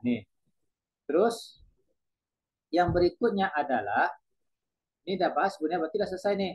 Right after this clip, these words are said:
tinggal pakai aja lagi. Jadi nggak perlu buat-buat, nggak perlu mikir-mikir segala macamnya, udah selesai nih. Ya, apalagi yang diperlukan dalam penyusunan pos nanti,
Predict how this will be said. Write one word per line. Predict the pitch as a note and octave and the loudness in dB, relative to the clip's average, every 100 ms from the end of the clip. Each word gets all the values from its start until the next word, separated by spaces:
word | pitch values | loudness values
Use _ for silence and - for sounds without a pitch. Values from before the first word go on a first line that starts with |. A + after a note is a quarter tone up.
| - | -8
tinggal | D3+ D3+ | -6 -4
pakai | D3+ - F3+ | -4 0 0
aja | F#3 | 2
lagi. | F3+ F3 D3+ - | 2 2 0 -4
Jadi | - F3 | -6 -4
nggak | F#3 - | -4 -4
perlu | D#3 E3+ | -4 -2
buat-buat, | D#3 D3+ - E3 D3 | -4 -4 -4 -4 -4
nggak | C#3 | -8
perlu | D3 D3 | -8 -10
mikir-mikir | - C#3 C3+ - C3+ | -12 -10 -10 -8 -8
segala | - B2+ B2+ | -6 -4 -4
macamnya, | - B2+ E3 | -4 -8 -4
udah | C3 | -6
selesai | - A#2 B2 A2+ | -6 -6 -4 -4
nih. | G#2+ - _ _ _ _ _ | -8 -18 _ _ _ _ _
Ya, | C3 D#3+ - | -2 -2 -4
apalagi | - - F#3 A3+ A3+ | -6 0 2 2 0
yang | G3 | -2
diperlukan | F#3+ F#3 F#3 | -2 0 0
dalam | F3 F3+ F3 F3 _ _ _ - | 2 4 2 -2 _ _ _ -6
penyusunan | F3 E3+ E3 F3 E3 E3 E3 | -4 -4 -6 -6 -6 -8 -8
pos | E3+ E3 - | -6 -6 -4
nanti, | D#3+ D#3 A3 | -6 -2 -2